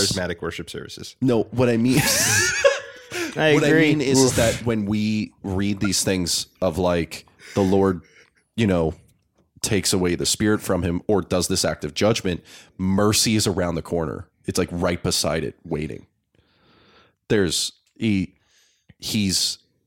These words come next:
Speaker 2: he doesn't leave Saul completely hanging.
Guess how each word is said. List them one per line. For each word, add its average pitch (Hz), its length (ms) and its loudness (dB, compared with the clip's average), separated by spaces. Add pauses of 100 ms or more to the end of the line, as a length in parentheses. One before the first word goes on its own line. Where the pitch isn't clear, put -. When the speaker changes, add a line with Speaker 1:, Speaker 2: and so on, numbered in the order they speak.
(300)
Speaker 2:
he - 200 -6
doesn't 117 580 2
leave 104 340 0
Saul 87 360 2
completely 90 880 -4
hanging. 80 440 -8